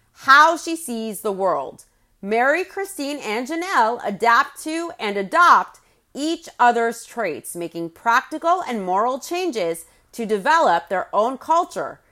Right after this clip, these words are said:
And among other F L D S families, the Browns are considered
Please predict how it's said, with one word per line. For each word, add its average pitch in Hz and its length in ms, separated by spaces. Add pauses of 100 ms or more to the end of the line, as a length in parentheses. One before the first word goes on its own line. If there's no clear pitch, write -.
(260)
And 220 180
among 269 540
other 320 340
F 320 160
L 320 140
D 330 120
S 320 240
families, 254 640 (240)
the 226 100
Browns 269 540
are 254 140
considered 226 580